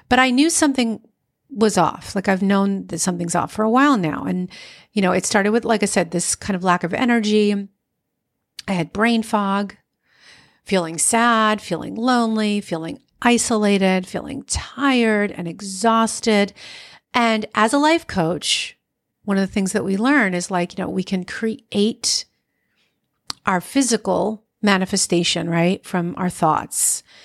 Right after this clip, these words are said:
And then our thoughts lead to a feeling, which can then trigger something, you know, a sensation or an experience in the body. So I was blaming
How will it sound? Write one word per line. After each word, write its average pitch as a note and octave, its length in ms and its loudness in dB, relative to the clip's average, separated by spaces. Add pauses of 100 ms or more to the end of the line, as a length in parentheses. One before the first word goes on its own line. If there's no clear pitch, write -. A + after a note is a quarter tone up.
(400)
And F#3+ 180 0
then F3 80 2
our E3+ 100 2
thoughts - 460 0
lead E3+ 160 -2
to - 160 -8
a G3 60 -4
feeling, F#3 680 0
which F#3+ 420 0
can F#3+ 240 -2
then F3 420 0 (120)
trigger A3+ 560 0 (200)
something, - 580 -4 (260)
you - 100 -4
know, E3 240 -4 (340)
a A3 60 0
sensation G#3 840 0 (480)
or F3+ 180 -2
an F3+ 60 -4
experience G3+ 640 0
in E3+ 80 -6
the E3 80 -4
body. C4+ 560 0 (580)
So - 240 0
I D4+ 160 0
was F#4+ 160 2
blaming G#3 840 0